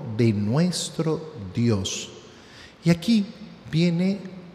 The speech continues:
una parte sumamente importante para nosotros que estamos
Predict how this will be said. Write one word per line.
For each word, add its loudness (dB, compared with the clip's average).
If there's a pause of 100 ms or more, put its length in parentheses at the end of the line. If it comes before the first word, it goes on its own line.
una 0
parte 0
sumamente 0
importante 0
para 2
nosotros 2
que 0
estamos 2